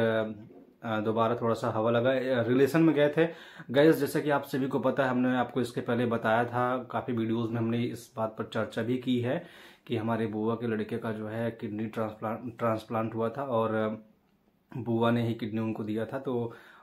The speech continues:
वो घर पे आए हुए थे तो वही देखने के लिए गए थे। तो वहाँ से वापस, मतलब वहाँ गए, आए तो इसी सब में काफ़ी हवा लगा, जिसकी वजह से काफ़ी ज़्यादा दिक्कत हो गई। और guys, यही कमर में दर्द, सर दर्द,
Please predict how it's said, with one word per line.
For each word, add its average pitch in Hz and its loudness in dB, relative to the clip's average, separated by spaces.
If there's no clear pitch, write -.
वो 107 -4
घर 110 -4
पे 120 -6
आए 110 0
हुए 113 -2
थे 139 -4
तो 120 -4
वही 113 2
देखने 107 -4
के 120 -4
लिए 113 0
गए 113 2
थे। 151 2
तो 147 -2
वहाँ 120 0
से 131 -2
वापस, 117 0
मतलब 123 0
वहाँ 120 0
गए, 117 2
आए 113 0
तो 120 0
इसी 127 -4
सब 120 -4
में 120 -2
काफ़ी 113 -6
हवा 107 -4
लगा, 113 -2
जिसकी 113 -4
वजह 113 0
से - -8
काफ़ी 120 -4
ज़्यादा 113 -2
दिक्कत 113 -6
हो 113 -2
गई। 147 -2
और 110 0
guys, 117 0
यही 113 2
कमर 110 -8
में 110 -6
दर्द, 113 -6
सर 113 -6
दर्द, 110 -4